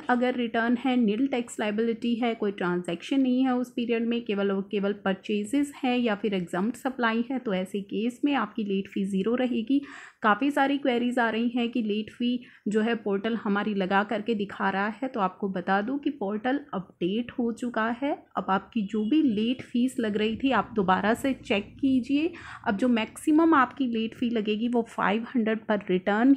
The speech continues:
ही लगेगी, तो वो भी सिर्फ उन्हीं केसेस में लगाई जा रही है जहाँ पे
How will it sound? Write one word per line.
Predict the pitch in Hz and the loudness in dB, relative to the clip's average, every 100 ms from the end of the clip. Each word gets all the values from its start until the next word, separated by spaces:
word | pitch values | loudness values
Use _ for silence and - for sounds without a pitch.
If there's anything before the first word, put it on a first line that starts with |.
| 285 | 6
ही | |
लगेगी, | 277 233 220 226 277 - - - - - | 2 2 -2 -2 -2 -4 -14 -20 -16 0
तो | 220 | 0
वो | 240 226 | 4 4
भी | 220 302 302 | 4 2 0
सिर्फ | - 277 - | -4 -4 0
उन्हीं | 226 240 294 | 2 4 4
केसेस | 302 285 302 285 | 4 2 0 2
में | 277 | 4
लगाई | 277 233 226 | 4 4 2
जा | 240 233 | 4 4
रही | 226 240 | 4 2
है | 277 349 - | 2 0 0
जहाँ | 214 214 214 | 0 0 0
पे | 285 | 0